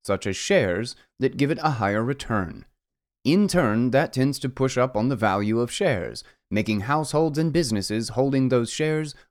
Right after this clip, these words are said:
wealthier. That makes them likely to spend more, boosting economic activity."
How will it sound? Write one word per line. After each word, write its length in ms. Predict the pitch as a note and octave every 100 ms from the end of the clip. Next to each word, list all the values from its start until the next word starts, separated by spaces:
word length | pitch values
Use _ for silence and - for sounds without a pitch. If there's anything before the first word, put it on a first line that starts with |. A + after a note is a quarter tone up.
| -
wealthier. 580 | B2+ C3 A#2 D#2+ - - _ _ _ -
That 240 | G#2+ F3
makes 260 | F3 F#3+ -
them 200 | F3+ D#3
likely 400 | F3 D#3 B2 C3+
to 100 | E3
spend 460 | - F#3 F3+ D3+
more, 400 | G2+ F#2 - - _ _ -
boosting 640 | G2+ E3+ F3 - F#2+ G#2 -
economic 540 | C#3+ F#3 E3+ E3 E3 -
activity." 680 | D3 - A2+ E2+ E2+ C#2+